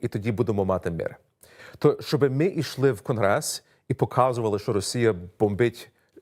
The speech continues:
е, цивільні об'єкти, школи, е, дитячі садки, то деякі конгресмени і їхні пі-, співробітники нам просто скажуть:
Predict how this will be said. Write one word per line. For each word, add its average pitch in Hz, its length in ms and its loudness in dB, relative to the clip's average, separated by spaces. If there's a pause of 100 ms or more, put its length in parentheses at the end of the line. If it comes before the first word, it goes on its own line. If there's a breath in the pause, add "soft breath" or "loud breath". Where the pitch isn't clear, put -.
е, 98 380 4
цивільні 113 560 0
об'єкти, 92 640 0
школи, 90 640 0 (360 soft breath)
е, 92 140 4
дитячі 104 440 0
садки, 120 540 -2 (520 loud breath)
то 107 460 4
деякі 143 320 2
конгресмени 123 720 0 (200)
і 120 80 0
їхні 110 280 0
пі-, - 180 -2
співробітники 107 880 0
нам 110 160 2
просто 110 320 0
скажуть: 92 560 -2